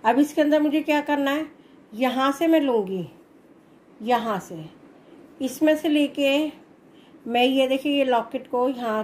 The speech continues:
पे, ये लॉकेट लेके इसमें मैं यहाँ पे ऐसे डालूँगी। ये देखिए,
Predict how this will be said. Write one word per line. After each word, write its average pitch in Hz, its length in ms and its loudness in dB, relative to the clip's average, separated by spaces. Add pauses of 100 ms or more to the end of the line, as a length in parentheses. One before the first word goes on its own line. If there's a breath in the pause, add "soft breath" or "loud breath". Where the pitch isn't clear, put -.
पे, 240 180 -2 (680 loud breath)
ये 233 220 2
लॉकेट 247 400 -2
लेके 226 300 -4
इसमें 247 440 -6
मैं 226 340 -2 (380)
यहाँ 214 180 -6
पे 196 120 -6
ऐसे 190 200 -6
डालूँगी। 143 600 -12 (880)
ये 175 140 -6
देखिए, 143 260 -10